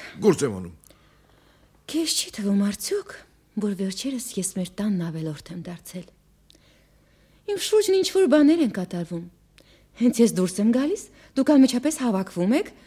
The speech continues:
Speaker 2: իսկ երբ հայտնվում եմ, լռում եք դավադիրների պես։
Speaker 1: Ը, դե, մարդիկ են գալիս, ինչ
Speaker 2: Ընդհատակ եք անցել, ինչ է, այդ ինչ հարցերով եք զբաղվում։ Քեզ հեռուստատեսություն են հրավիրում, հրաժարվում ես, կինո են հրավիրում, հրաժարվում ես։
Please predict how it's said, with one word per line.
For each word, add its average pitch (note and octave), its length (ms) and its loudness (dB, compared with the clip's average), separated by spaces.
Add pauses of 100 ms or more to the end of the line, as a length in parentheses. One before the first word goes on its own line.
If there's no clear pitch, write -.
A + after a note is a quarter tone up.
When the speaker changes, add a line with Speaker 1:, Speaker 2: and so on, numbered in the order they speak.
(320)
Speaker 2:
իսկ D#4+ 180 4
երբ E4+ 160 2 (180)
հայտնվում C4+ 640 8
եմ, A4+ 100 2 (300)
լռում A3+ 420 8
եք A#3 120 6
դավադիրների F4 680 0
պես։ - 240 0
Speaker 1:
Ը, A2 180 -4 (360)
դե, F3 180 2 (680)
մարդիկ A3+ 380 2
են E3 100 0
գալիս, C3+ 380 -2
ինչ F3+ 140 -4
Speaker 2:
Ընդհատակ F4+ 600 0
եք C5+ 160 -2
անցել, F4 320 -2
ինչ D4+ 220 2
է, C#4 120 0 (560)
այդ D#4 220 -10
ինչ B4+ 140 -12
հարցերով G#4 460 -8
եք G4 120 -6
զբաղվում։ F4 480 -6 (720)
Քեզ - 180 6 (240)
հեռուստատեսություն B3+ 960 2
են G#3 120 2
հրավիրում, D4+ 380 -2
հրաժարվում E3 580 -4
ես, A3 160 -6 (400)
կինո C#4 240 8
են B3 140 8
հրավիրում, D4+ 460 4
հրաժարվում B3 600 2
ես։ - 140 -4